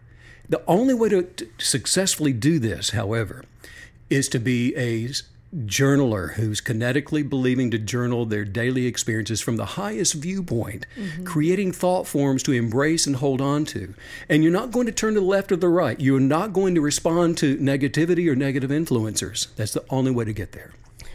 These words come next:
Speaker 2: I think it's interesting. We're, we've talked a lot already today about high pressure situations. However,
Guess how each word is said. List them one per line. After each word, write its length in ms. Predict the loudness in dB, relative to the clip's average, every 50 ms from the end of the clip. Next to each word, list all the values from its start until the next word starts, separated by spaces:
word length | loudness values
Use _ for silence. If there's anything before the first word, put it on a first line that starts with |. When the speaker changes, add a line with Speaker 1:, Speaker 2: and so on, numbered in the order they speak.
| -14 -14 -10 -8
Speaker 2:
I 100 | -4 0
think 140 | 0 0 0
it's 120 | 0 0
interesting. 400 | -2 -2 0 -2 -2 -2 -2 -2
We're, 160 | -2 -2 -2 -2
we've 220 | -2 -4 -4 -4
talked 260 | -4 -4 -4 -4 -2 -2
a 60 | -2
lot 400 | 0 0 -2 -2 -4 -6 -12 -16 -16 -18 -10 -6 -4
already 360 | -2 0 0 0 -2 -2 -4
today 280 | -4 -4 -2 -2 -2
about 260 | -2 -2 -2 -4 -4 -4
high 300 | -6 -6 -4 -4 -4 -4
pressure 680 | -4 -6 -4 -4 -4 -4 -4 -4 -4 -4 -6 -8 -10 -14 -14
situations. 1080 | -10 -6 -4 -4 -4 -2 -2 -2 0 0 -2 -2 -2 -2 -4 -4 -6 -8 -10 -12 -14 -14 -10 -8
However, 880 | -6 -2 0 0 0 2 0 0 0 0 -2 -2 0 -2 -2 -4 -8